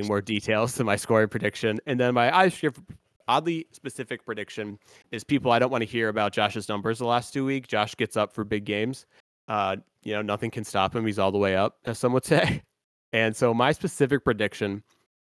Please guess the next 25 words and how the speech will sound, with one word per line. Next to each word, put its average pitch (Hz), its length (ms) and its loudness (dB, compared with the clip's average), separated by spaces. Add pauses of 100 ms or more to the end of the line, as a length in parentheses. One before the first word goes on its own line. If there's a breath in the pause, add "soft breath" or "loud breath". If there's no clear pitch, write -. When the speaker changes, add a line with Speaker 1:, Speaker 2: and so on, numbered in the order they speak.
(160)
Speaker 2:
is 107 120 -4
gonna 107 220 2
be 101 420 -2 (1160)
Josh 123 400 4
goes 123 220 4
for 104 800 0 (1600)
over 131 340 4 (240)
two 175 160 2
seventy-five 156 560 4
or 113 80 0
more, 98 340 -2 (600)
and 101 540 2 (500)
Diggs, 117 540 0 (320)
out 107 120 2
of, 107 180 -2
after 107 380 0
kinda 110 260 -2
being 107 180 2
in 101 60 0
hibernation 101 640 0
second 98 280 -4
half 101 180 -2
of 98 60 -8
the 98 60 -4
year, 95 300 -2